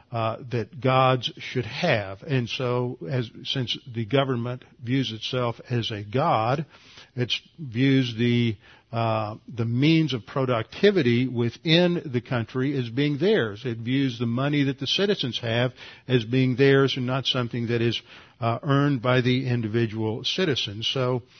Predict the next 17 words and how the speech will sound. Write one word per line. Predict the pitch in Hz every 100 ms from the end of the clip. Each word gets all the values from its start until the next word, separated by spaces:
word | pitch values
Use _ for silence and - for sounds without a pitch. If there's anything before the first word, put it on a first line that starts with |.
| - - - -
uh, | 123
there | 135
were | 165 123
a |
lot | 131 151
of | 127
problems | - 147 143 139 123
in | 117
Rome, | 120 139 151
not | 127 127
only | 135 120
in | 117
terms | - 131 127 120
of | 139 123 113
the | 113 113 120
heavy | - 147 135 135
taxation, | 127 - 123 117 - 175 190 - 117 127